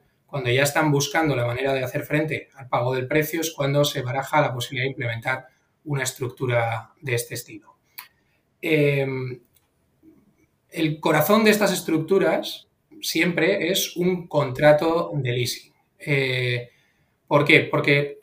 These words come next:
eh, a su vez, el fundamento principal de toda la operación es el régimen, eh, fiscal especial de los deter-, de determinados contratos de arrendamiento financiero que tenemos en el artículo ciento seis de la Ley del Impuesto sobre Sociedades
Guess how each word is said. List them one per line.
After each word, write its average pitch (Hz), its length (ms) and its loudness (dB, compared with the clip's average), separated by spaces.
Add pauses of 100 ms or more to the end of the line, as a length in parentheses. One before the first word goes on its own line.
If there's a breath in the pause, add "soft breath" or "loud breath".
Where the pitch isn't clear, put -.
(160)
eh, 147 240 2
a 139 120 2
su - 140 0
vez, 160 320 6
el 147 100 -2
fundamento 147 540 2
principal 165 540 2
de 135 80 2
toda 147 200 6
la 147 80 8
operación 143 480 0
es 147 140 -2
el 139 100 0
régimen, 156 720 0
eh, 143 180 -2
fiscal 143 360 -4
especial 170 640 -4 (440 loud breath)
de 143 100 -2
los 127 120 -2
deter-, 127 320 -2
de 139 120 0
determinados 131 480 0
contratos 143 400 2
de 131 60 -2
arrendamiento 127 380 -2
financiero 156 500 2
que 147 80 0
tenemos 135 300 -4
en 139 80 -4
el 120 60 -4
artículo 139 360 -4
ciento 135 320 -4
seis 147 220 0
de 131 100 -4
la 120 80 -4
Ley 120 120 -8
del 123 120 -8
Impuesto 117 360 -12
sobre 127 200 -16
Sociedades 147 720 0